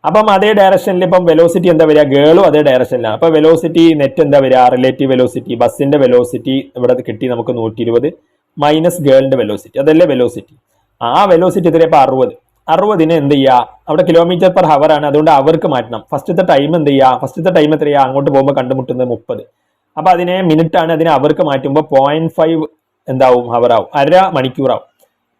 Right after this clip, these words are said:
അപ്പൊ അതിന്റെ ആൻസർ നമുക്ക് മുപ്പതാണ് കിട്ടുക. ആ മുപ്പതിനെ നമ്മൾ ബസ്സിന്റെ സ്പീഡ് കൊണ്ട് എന്ത് ചെയ്താൽ മതി, ഡിവൈഡ് ചെയ്താൽ മതി. അപ്പൊ ബസ്സിന്റെ വേഗത എത്രയാ, നൂറ്റി ഇരുപത്. അപ്പൊ one by four hour എന്ന് കിട്ടും. അതെന്ന് പറഞ്ഞാൽ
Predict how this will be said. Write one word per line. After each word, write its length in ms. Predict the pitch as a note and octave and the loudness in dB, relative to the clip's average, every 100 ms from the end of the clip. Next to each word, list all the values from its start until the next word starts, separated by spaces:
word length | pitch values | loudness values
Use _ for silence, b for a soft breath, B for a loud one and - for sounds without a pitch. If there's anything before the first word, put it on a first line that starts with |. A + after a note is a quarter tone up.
| E3 | -2
അപ്പൊ 120 | G3+ | 0
അതിന്റെ 220 | F#3+ G3+ | 2 2
ആൻസർ 320 | F#3 F3 - F#3 | 2 0 0 0
നമുക്ക് 200 | D#3+ D3+ | 0 -2
മുപ്പതാണ് 540 | D#3 B2+ - D3 C#3 B2 | -4 -6 -2 -2 -2 -4
കിട്ടുക. 400 | G#2+ A2+ C3+ - _ _ _ _ F3+ | -6 -6 -6 -8 _ _ _ _ -4
ആ 80 | |
മുപ്പതിനെ 500 | G3+ F#3 - G3 G3+ | 0 -2 0 0 0
നമ്മൾ 220 | G3 E3 F3 | 0 0 0
ബസ്സിന്റെ 480 | C#3 - C#3+ D3+ | 0 -2 -4 0
സ്പീഡ് 280 | E3+ D3 C3 | 0 0 -2
കൊണ്ട് 200 | C#3 C3+ | -2 0
എന്ത് 140 | B2+ B2+ | 0 0
ചെയ്താൽ 180 | B2 | 0
മതി, 400 | A#2+ A2+ A2+ A2 A#2+ | -2 -6 -8 -10 -8
ഡിവൈഡ് 260 | A2+ A#2 A#2+ | -4 -2 -4
ചെയ്താൽ 180 | G#2 | -6
മതി. 200 | G#2 - _ | -8 -12 _
അപ്പൊ 120 | _ F3 | _ -4
ബസ്സിന്റെ 340 | C#3 D#3 D3+ | -4 -2 0
വേഗത 260 | D3 C3+ C3 | 0 0 -4
എത്രയാ, 320 | B2 B2 B2 | -2 -2 -2
നൂറ്റി 240 | B2 A2 G2+ | -6 -16 -16
ഇരുപത്. 160 | A2+ - | -18 -8
അപ്പൊ 120 | D#3+ E3 | -4 -2
one 100 | C#3 C#3 | -2 -2
by 80 | C#3 C#3 | -2 -2
four 200 | C#3 D3 D3 | 0 2 0
hour 220 | A#2 A2+ | 0 -2
എന്ന് 120 | A#2 A2+ | -4 -8
കിട്ടും. 300 | G#2+ D#3+ _ | -14 -20 _
അതെന്ന് 220 | D#3 E3 E3 | -6 -2 -2
പറഞ്ഞാൽ 160 | F#3+ | -2